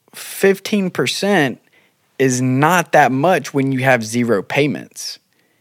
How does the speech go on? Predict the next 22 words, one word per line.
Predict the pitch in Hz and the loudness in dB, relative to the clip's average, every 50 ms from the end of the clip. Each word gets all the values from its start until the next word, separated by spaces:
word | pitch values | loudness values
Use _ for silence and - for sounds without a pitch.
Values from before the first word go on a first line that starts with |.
| _ _ - | _ _ -2
You | 123 | 2
know, | 139 139 | 4 4
when | 135 143 135 | 6 6 4
you're | 131 139 156 | 4 4 4
out | 175 185 175 | 4 4 4
of | 160 147 | 2 4
debt, | 135 156 156 160 160 156 143 - _ - - _ _ - | 4 6 6 6 4 4 0 -4 _ -20 -20 _ _ 2
got | 127 135 | 4 4
a | 135 131 | 4 4
fully | - 180 170 160 | 4 4 4 6
funded | 143 170 160 156 151 143 | 6 4 4 4 4 6
emergency | 139 143 147 147 143 143 143 - 143 | 6 6 6 4 4 0 -4 -4 0
fund, | 139 156 147 147 147 143 - - - _ _ - | 2 2 2 2 0 -4 -10 -20 -20 _ _ -4
that | - - - - | -2 -2 0 2
fifteen | 170 160 156 - 196 170 156 | 2 2 2 0 0 0 0
percent | 156 139 135 - - 160 160 165 165 156 - _ _ _ _ _ | 0 -2 -2 0 0 2 2 2 0 -2 -8 _ _ _ _ _
you | - 143 143 139 | -4 0 2 4
will | 139 131 | 4 4
find | 123 - - 135 139 143 143 147 151 147 143 | 2 2 0 2 4 4 4 4 2 0 -2
to | - 143 | -4 -4
be | 123 117 127 127 127 123 120 113 | -2 0 0 2 2 2 2 0
the | 104 117 | 0 -2